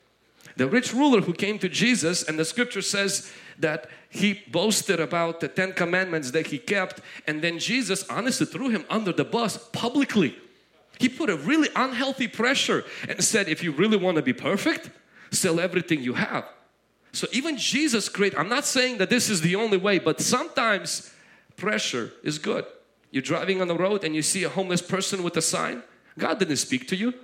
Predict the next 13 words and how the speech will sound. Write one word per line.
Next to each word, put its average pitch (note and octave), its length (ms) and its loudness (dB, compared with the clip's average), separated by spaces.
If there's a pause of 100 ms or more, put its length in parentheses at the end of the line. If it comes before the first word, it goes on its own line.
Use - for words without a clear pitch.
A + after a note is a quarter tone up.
(640)
You - 80 -4
felt - 200 -4
pressure. B3 360 0 (1080)
And B2+ 140 -4
guess D#3+ 200 0
what D#3+ 140 -4
you F3 60 -4
did? C#4 260 -2
You B2+ 140 0
acted D3+ 340 -2
out E3 100 2
of F3 120 -4
generosity. F3+ 640 -2